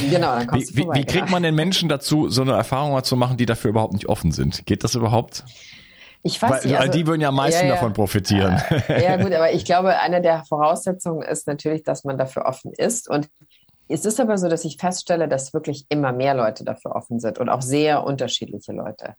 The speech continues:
Speaker 1: Also, und dass es sich wirklich wegbewegt von so einer alten, ich sag jetzt mal so Hippie-Idee, dass man mal nach Amsterdam fährt und dort Psychedelics nimmt.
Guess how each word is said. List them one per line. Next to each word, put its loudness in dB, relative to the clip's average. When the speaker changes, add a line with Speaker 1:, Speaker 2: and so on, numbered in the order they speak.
Speaker 1:
Also, -2
und 0
dass 2
es -2
sich -4
wirklich 0
wegbewegt 0
von -2
so -2
einer 0
alten, -2
ich -6
sag -4
jetzt -14
mal -4
so -4
Hippie-Idee, -2
dass -4
man -4
mal 2
nach -4
Amsterdam -2
fährt 0
und -6
dort -2
Psychedelics -4
nimmt. -8